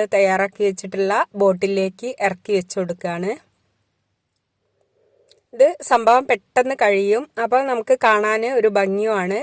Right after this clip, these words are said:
അപ്പോൾ വീട്ടിൻ്റെ ഉള്ളിലൊക്കെ ഇങ്ങനെ വെച്ച് കൊടുക്കുമ്പോൾ, ഉം, നല്ലൊരു രസമാണ്.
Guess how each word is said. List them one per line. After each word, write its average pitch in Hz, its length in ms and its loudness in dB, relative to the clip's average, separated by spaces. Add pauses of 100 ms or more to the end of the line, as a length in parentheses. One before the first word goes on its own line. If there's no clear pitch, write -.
(140)
അപ്പോൾ 214 180 2
വീട്ടിൻ്റെ 208 380 -2
ഉള്ളിലൊക്കെ 196 480 -2 (460)
ഇങ്ങനെ 214 220 0 (100)
വെച്ച് 185 260 -6
കൊടുക്കുമ്പോൾ, 190 640 -6 (160)
ഉം, 214 260 -4 (160)
നല്ലൊരു 226 440 0
രസമാണ്. 185 460 -2